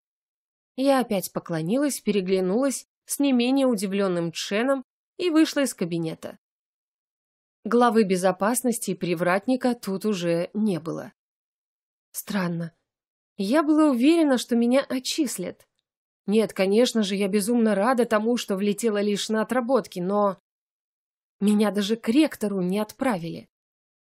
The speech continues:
В этот раз решила пойти прямиком в общагу.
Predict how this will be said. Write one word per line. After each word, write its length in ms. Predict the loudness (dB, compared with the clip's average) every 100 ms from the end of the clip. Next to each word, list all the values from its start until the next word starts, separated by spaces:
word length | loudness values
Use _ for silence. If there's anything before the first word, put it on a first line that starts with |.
| _ _ _ _ -4
В 100 | 0
этот 280 | 0 0
раз 280 | 2 0 -2
решила 440 | -4 -2 0 0 2
пойти 340 | 0 0 -4
прямиком 560 | 0 0 0 0 0 0
в 40 |
общагу. 600 | -2 -4 -4 -4 -4